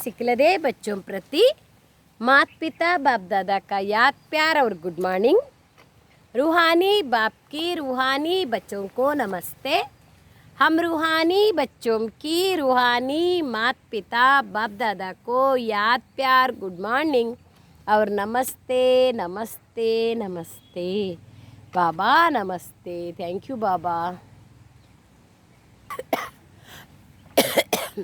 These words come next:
సారం. చదువులో చాలా సంపాదన ఉంది కావున ఎంతో సంతోషంగా సంపాదించుకోవాలి.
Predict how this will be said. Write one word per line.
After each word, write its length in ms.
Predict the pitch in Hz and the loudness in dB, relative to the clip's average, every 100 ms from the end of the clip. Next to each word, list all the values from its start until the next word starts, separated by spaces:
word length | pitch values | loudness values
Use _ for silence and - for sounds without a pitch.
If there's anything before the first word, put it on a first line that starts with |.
| - _ _ _ - - | -14 _ _ _ -20 -14
సారం. 300 | 165 165 - - - _ _ _ _ - - - - - - - - - - - - | -12 -14 -20 -20 -20 _ _ _ _ -20 -20 -20 -20 -20 -20 -20 -20 -20 -20 -10 -2
చదువులో 600 | 262 247 320 339 359 392 269 165 _ _ _ | 0 0 2 4 4 4 2 -2 _ _ _
చాలా 460 | - 214 240 277 320 311 - | -10 -4 -2 2 2 0 -4
సంపాదన 640 | 202 190 - 240 254 240 214 170 | -10 -10 -10 -6 -4 -4 -4 -6
ఉంది 200 | 147 143 - _ - - _ - | -10 -16 -20 _ -20 -20 _ -6
కావున 380 | 214 254 277 302 339 190 - _ _ _ - | 0 2 2 2 0 -2 -10 _ _ _ -8
ఎంతో 460 | 202 240 269 - 277 302 - | 0 0 0 0 0 0 -2
సంతోషంగా 920 | 226 208 - 240 285 - 277 247 240 262 - | -8 -10 -6 -2 -2 -4 -4 -2 -2 -4 -6
సంపాదించుకోవాలి. 1040 | 190 185 214 226 208 185 - 165 156 - | -10 -8 -6 -6 -6 -10 -16 -20 -20 -20